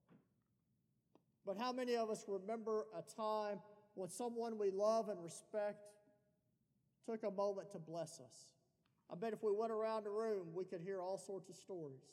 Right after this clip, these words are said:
about when someone has blessed us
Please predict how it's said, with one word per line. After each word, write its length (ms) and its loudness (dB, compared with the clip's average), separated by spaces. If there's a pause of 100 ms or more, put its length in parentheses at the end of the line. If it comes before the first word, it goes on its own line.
(760)
about 300 0
when 140 -2
someone 560 -2 (520)
has 140 -2
blessed 460 2
us 340 -8